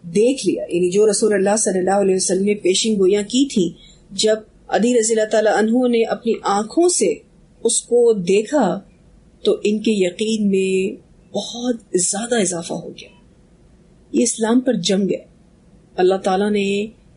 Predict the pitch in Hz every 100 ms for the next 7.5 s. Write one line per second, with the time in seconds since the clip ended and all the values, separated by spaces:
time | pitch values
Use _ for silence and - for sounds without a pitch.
0 | - 196 208 202 196 - 190 185 190 208
1 | - 190 - 196 - 202 202 175 - 110
2 | - - - - _ - - - - -
3 | - - - - - - - - - _
4 | - 277 285 277 - - 233 226 240 247
5 | 277 285 - 294 - 233 233 269 269 269
6 | 226 202 196 196 190 202 196 208 202 202
7 | 190 185 226 208 196